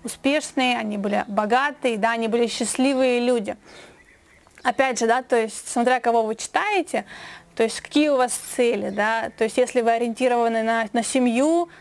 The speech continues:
на благостные отношения, да, то есть, ну, вот на что-то такое доброе, позитивное, да, то таких авторов себе и выбирайте. Если вы нацелены исключительно на богатство, исключительно на, да, там,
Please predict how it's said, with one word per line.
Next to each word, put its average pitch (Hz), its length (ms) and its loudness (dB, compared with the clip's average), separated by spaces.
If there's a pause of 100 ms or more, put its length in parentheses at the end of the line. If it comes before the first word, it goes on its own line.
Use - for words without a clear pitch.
(120)
на 226 380 0
благостные 277 640 0
отношения, 269 640 -2
да, 233 140 0
то 269 60 0
есть, 269 100 -4
ну, 320 80 4
вот 285 120 0
на 269 80 -4
что-то 277 260 -2
такое 269 360 0
доброе, 302 460 2
позитивное, 247 760 0
да, 262 240 0 (340)
то 269 220 2
таких 285 380 0
авторов 294 380 0
себе 247 320 0
и - 20 -2
выбирайте. 226 640 -2 (400)
Если 277 240 2
вы 262 100 2
нацелены 254 560 2
исключительно 240 600 0
на 220 320 0
богатство, 311 880 0
исключительно 226 760 -2
на, 214 480 0
да, 214 220 0
там, 214 400 -8